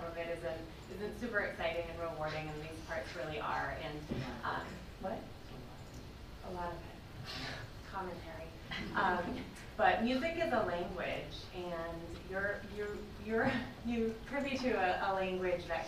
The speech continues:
can really speak to people, um, their emotions, and can say things that words can't always, and that's just an amazing, amazing gift. And all the hard work you put into this, I know this is a lot of hard work,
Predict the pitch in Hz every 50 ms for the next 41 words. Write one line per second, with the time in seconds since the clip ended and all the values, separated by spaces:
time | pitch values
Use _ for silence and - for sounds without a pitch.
0 | - - 170 - - - - - - - - - - 185 180 180 180 180 - -
1 | 185 180 180 185 - - 175 - - 170 160 - 165 160 156 151 151 151 151 151
2 | - - - - - - - - 254 233 - - - - 185 180 170 170 160 156
3 | 156 151 180 190 214 220 214 220 220 - - 185 180 175 175 170 170 170 170 170
4 | 180 185 180 175 170 175 170 175 170 170 165 160 156 156 160 131 139 139 143 147
5 | 143 - - - 135 135 - - - 135 131 - - - - - - - 175 175
6 | 170 165 165 - - - 170 - - - - - - - - - - - 196 190
7 | 185 180 180 180 180 180 175 175 170 170 170 170 156 160 156 156 - - - -
8 | - - - - - - - - - - - - - 160 160 165 - - 214 233
9 | 254 262 262 277 285 277 285 277 - - 208 254 262 269 262 254 254 233 233 233
10 | 226 226 - - - - - 190 190 190 185 180 - - - - 180 165 - -
11 | - - - - - - - - - - -